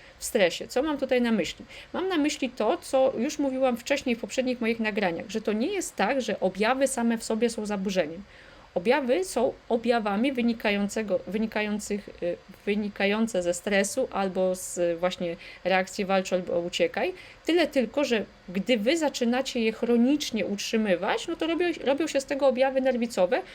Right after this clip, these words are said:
które są dokładnie tym samym, bo to też są objawy stresowe, tylko już chroniczne. Jakby one są wtedy bardzo często zintensyfikowane i często już takie, em, troszeczkę, no, i intensywniejsze, i jakieś takie dziwniejsze dla was, no bo są już w tej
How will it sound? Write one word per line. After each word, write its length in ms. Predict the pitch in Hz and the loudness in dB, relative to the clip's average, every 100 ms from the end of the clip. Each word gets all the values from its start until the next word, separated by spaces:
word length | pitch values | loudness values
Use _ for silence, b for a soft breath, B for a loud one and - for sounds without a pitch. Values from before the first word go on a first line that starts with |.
| B | B
które 180 | - 339 | -4 -4
są 200 | - 320 | 0 0
dokładnie 460 | 311 - 339 359 339 | -2 0 0 0 -4
tym 180 | 330 | -4
samym, 320 | 330 403 269 226 | -2 0 2 0
bo 80 | |
to 100 | 226 | -2
też 160 | 254 359 | -2 -4
są 180 | - 208 | 0 0
objawy 360 | 196 247 233 | 2 0 0
stresowe, 600 | 233 - 226 - 208 240 | -4 -4 -6 -2 -2 -2
tylko 260 | - 302 320 | -4 -4 0
już 200 | 311 302 | 0 0
chroniczne. 640 | - 294 285 233 - 151 - | 0 2 2 0 -4 -6 -4
Jakby 380 | 202 196 220 233 B B | -6 0 -2 -2 B B
one 180 | 233 285 | 0 0
są 120 | 285 | 0
wtedy 280 | 277 285 247 254 | 0 0 0 -2
bardzo 240 | 226 240 254 | -2 0 2
często 360 | 269 254 - | 2 0 -2
zintensyfikowane 1400 | 220 208 - 220 247 247 240 220 208 - 196 233 277 269 247 | -4 -6 -4 -2 2 2 0 -4 -6 -4 0 2 2 2 2
i 160 | 208 | 0
często 340 | 208 254 247 240 | 0 0 2 -2
już 140 | 226 | 0
takie, 420 | - 220 220 208 202 B B B B - | -2 -2 0 -2 -4 B B B B -2
em, 440 | 196 190 190 190 180 - - | 4 4 4 0 -4 -12 -8
troszeczkę, 560 | 202 220 226 - 220 | -4 0 -2 2 0
no, 440 | 214 208 202 196 180 - - | 2 2 2 2 0 -6 -8
i 240 | - 240 233 | 0 2 2
intensywniejsze, 1160 | 240 226 226 214 214 240 247 233 - 208 196 | 4 2 2 0 2 4 4 0 0 2 2
i 200 | - 220 | 0 0
jakieś 280 | 220 220 233 | 0 0 -2
takie 240 | 220 226 | 0 -2
dziwniejsze 560 | 202 220 226 214 - 214 | 0 2 2 2 2 2
dla 160 | 226 | 2
was, 160 | 240 294 | 2 0
no 100 | 294 | 0
bo 180 | 277 - | 0 -2
są 200 | - 285 | -2 -2
już 120 | 277 | -2
w 40 | |
tej 200 | - 269 | -2 -2